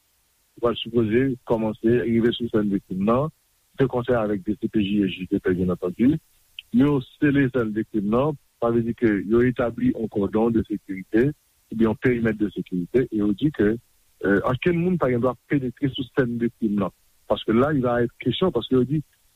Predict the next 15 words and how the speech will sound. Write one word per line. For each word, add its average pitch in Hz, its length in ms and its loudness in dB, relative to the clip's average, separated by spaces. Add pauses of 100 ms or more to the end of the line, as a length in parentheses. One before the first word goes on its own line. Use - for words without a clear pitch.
(140)
en 127 80 0
scène 196 260 0
de 147 120 2
crime, 180 420 0 (440)
il 143 140 0
quitte 185 320 0
suffisamment 170 560 0
d'informations 135 720 -2
pour 131 140 -4
qu'a - 200 -2
exploiter 127 520 -4
sur 135 120 -4
le 120 80 2
plan 143 140 0 (220)
scientifique. 127 500 -2